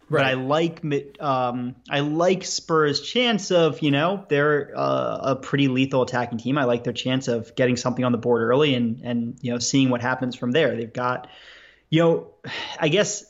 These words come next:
Speaker 1: this is the chance for Spurs to take the next step. They, they wanna be one of these, you know, wanna be a big squad in, uh, in Europe. And so it's time for them to, you know, compete with, uh,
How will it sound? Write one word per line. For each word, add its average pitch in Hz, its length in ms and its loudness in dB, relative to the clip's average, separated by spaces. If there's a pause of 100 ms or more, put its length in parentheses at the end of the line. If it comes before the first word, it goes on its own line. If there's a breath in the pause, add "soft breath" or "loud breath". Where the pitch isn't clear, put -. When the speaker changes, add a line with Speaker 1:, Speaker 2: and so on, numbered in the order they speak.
Speaker 1:
this 170 260 0
is 185 220 -4
the 170 200 -4 (260)
chance 196 440 -2
for 185 220 -4
Spurs 170 440 -2
to 175 120 -8
take 170 260 -4
the 165 100 -2
next 156 280 -2
step. 185 480 -2
They, 127 480 -4 (420 soft breath)
they 147 200 4
wanna 147 360 2
be 139 460 -6
one 127 220 -6
of 117 100 -8
these, 120 180 -8 (100)
you 139 180 -6
know, 127 100 -2
wanna 127 320 0
be 135 180 0
a 123 60 2
big 120 280 -4
squad 123 460 2
in, 123 220 2
uh, 120 320 0 (500 loud breath)
in 123 140 2
Europe. 175 260 4
And 120 100 -4
so 123 140 2
it's 117 140 0
time 127 280 -2
for 131 140 -6
them 123 300 -2
to, 120 500 -4 (280)
you 120 100 -6
know, 139 180 -2
compete 135 600 0
with, 127 400 0
uh, 120 340 2